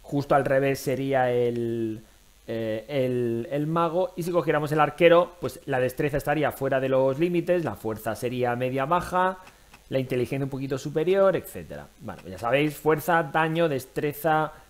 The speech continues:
eh, puntería, inteligencia, daño con hechizos masi-, ba-, mágicos, sabiduría,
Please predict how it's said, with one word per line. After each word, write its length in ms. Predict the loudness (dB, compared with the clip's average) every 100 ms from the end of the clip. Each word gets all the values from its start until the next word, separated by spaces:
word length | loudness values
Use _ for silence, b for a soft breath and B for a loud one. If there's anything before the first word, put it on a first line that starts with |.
| -10
eh, 300 | -4 -4 -4
puntería, 640 | -2 -2 0 0 2 2 2
inteligencia, 760 | -2 -6 -6 -4 -4 -4 -2 -2
daño 320 | -2 -2 -4
con 120 | -4
hechizos 360 | -4 -4 -4 -2
masi-, 460 | 0 -2 -4 -10
ba-, 240 | -4 -2 -2
mágicos, 720 | 0 -2 -2 -4 0 2 2
sabiduría, 880 | -2 -6 -4 -4 -4 0 2 2 0